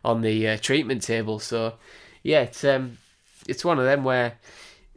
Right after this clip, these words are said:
things have to, people have to stay fit. They've got, you know, the two best defenders back now, Gomez and, and Van Dijk. They've got, brought in Konate for, for quite a big sum as well. So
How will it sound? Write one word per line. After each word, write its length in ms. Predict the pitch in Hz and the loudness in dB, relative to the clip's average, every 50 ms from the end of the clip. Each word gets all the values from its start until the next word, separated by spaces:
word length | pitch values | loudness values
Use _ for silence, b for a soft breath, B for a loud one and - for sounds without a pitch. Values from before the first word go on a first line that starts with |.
| - - - - - - | -20 -20 -20 -20 -20 -20
things 480 | - - - - - - 165 165 156 - | -20 -20 -20 -10 -4 0 0 2 2 2
have 200 | 156 143 - - | 0 0 0 0
to, 300 | - 139 127 120 107 - - - - - - | -2 0 2 2 0 -2 -6 -14 -18 -6 -2
people 240 | 170 170 165 156 | -2 0 0 0
have 120 | 147 127 - | -2 -4 -4
to 80 | - | -6
stay 240 | 117 - - 127 120 113 | -6 -2 0 0 0 0
fit. 300 | - - 113 107 - - | 0 -2 -4 -4 -4 -6
They've 120 | 113 110 | -8 -4
got, 220 | - 135 110 - - - - _ _ _ - | -2 -2 -2 -2 -4 -12 -20 _ _ _ -10
you 140 | - 127 117 | -6 -4 -4
know, 200 | 113 107 104 110 139 | -2 -4 -6 -8 -10
the 120 | - 123 107 | -8 -8 -8
two 260 | - - 143 139 131 | -4 -2 -2 -2 0
best 240 | - 127 110 - - | -2 -2 -4 -6 -8
defenders 400 | 113 - 117 110 113 110 104 98 | -8 -6 -6 -6 -6 -6 -10 -12
back 440 | - _ - 113 113 110 - - | -12 _ -2 -2 -2 -2 -4 -6
now, 220 | - 107 104 104 104 - | -6 -4 -4 -6 -6 -4
Gomez 400 | 110 110 107 107 107 107 101 104 | -4 -4 -4 -4 -4 -6 -6 -6
and, 200 | 104 104 101 92 - | -8 -8 -10 -12 -12
and 120 | 104 104 101 | -12 -10 -6
Van 200 | 104 104 101 101 | -6 -6 -6 -4
Dijk. 280 | 104 104 107 107 - | -4 -4 -4 -4 -6
They've 120 | - 110 - | -10 -12 -10
got, 160 | - 120 - | -10 -8 -4
brought 240 | - 127 127 - - | 0 0 0 0 0
in 120 | 113 110 | -2 -8
Konate 640 | - - - 110 110 117 120 117 110 - 117 113 113 | -10 -6 -6 -4 -2 -2 -2 -2 -2 -2 -4 -4 -4
for, 260 | 113 - 113 110 107 - B B B B B B B B | -4 -4 -4 -4 -4 -6 B B B B B B B B
for 120 | B 110 | B -8
quite 280 | - - 127 117 - - | -2 0 2 2 2 2
a 40 | 107 | 0
big 240 | - 117 110 104 | -2 -4 -4 -4
sum 280 | - - - 123 113 110 | -6 -4 -2 -2 -2 -2
as 160 | 110 101 98 | -2 -6 -4
well. 360 | 107 113 120 113 104 98 92 | -2 -2 0 0 -2 -4 -6
So 380 | - - - 117 110 107 107 - | -8 -6 -4 -2 -2 -2 -2 -4